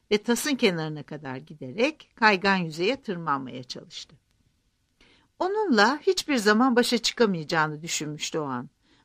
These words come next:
Ağzın içini kaplayan kıvamlı tükürük gitgide çoğalıyordu.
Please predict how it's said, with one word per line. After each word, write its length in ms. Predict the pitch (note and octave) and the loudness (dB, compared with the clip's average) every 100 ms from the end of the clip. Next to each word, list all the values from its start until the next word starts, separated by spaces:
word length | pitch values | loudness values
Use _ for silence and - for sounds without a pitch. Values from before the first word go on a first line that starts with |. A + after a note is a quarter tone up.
| - | 8
Ağzın 420 | B3+ C4 A#3 C4+ | 10 10 6 2
içini 320 | A#3 - G#3+ | 2 2 0
kaplayan 720 | F#3+ G3 F#3 - E3 D3+ A3+ - _ _ _ | 0 -2 -2 -2 0 0 -6 -16 _ _ _
kıvamlı 560 | - A#3+ A3 G#3+ G#3 G#3 | -4 4 6 6 4 -2
tükürük 540 | - - E3+ A#3+ - | -6 -8 -8 -10 -6
gitgide 520 | D4+ - F3+ D#3 G3 | -6 -6 -6 -2 -2
çoğalıyordu. 640 | - D3 C3+ B2+ B2+ G2+ | -2 -2 -2 -6 -12 -14